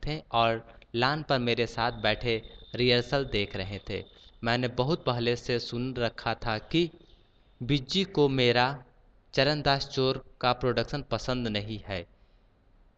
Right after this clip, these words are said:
इसके अलावा उन्हें एक और शिकायत थी कि कभी उन्हें नाटक के शो में कोई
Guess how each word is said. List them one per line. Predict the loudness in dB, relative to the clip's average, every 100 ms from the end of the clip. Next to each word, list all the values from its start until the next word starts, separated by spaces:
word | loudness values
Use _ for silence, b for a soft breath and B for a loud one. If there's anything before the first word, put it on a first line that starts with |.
| -20 -20 -20 -20 -12 -4
इसके | -4 -2 -2
अलावा | 0 0 2 2 0 -4 -8
उन्हें | -2 -2
एक | 0 2 2 2
और | 0 0
शिकायत | -2 0 2 0 -4
थी | -6 -4 -4 -2
कि | -2 -2 b b b b _ 2
कभी | 4 4 0
उन्हें | 0 0 2
नाटक | 2 2 0 0
के | -2
शो | 0 0 2
में | 0 -2 2
कोई | 4 4 2